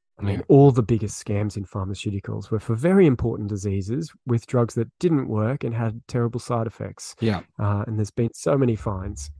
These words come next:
Speaker 1: So that's just one interesting, uh, case.
Speaker 2: Yeah. It's such a great example of the lack of nuance that we have now, that if you're in, you know, the progressive slash left-wing tribe, you can't believe anymore anything bad about,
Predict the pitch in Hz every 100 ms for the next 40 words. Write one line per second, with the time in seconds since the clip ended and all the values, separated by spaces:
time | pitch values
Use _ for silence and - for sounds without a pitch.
0 | - - 127 143 139 - 120 127 117 113
1 | - 113 117 - 98 95 _ _ _ _
2 | _ _ - 104 95 - - - 98 -
3 | - _ _ - 98 87 - _ - 117
4 | - 113 - 101 95 90 107 101 90 90
5 | 87 92 95 92 92 82 104 95 101 113
6 | 92 90 101 104 101 - - 90 95 87
7 | 95 92 92 90 87 - - - 92 85
8 | 104 127 131 117 104 101 - _ 101 95
9 | 110 110 92 95 _ _ - 104 101 101
10 | - 92 - 101 - 98 98 101 95 101
11 | 92 117 139 - 120 127 - 117 113 127
12 | 113 107 104 98 101 113 127 160 135 135
13 | 104 127 101 107 95 107 107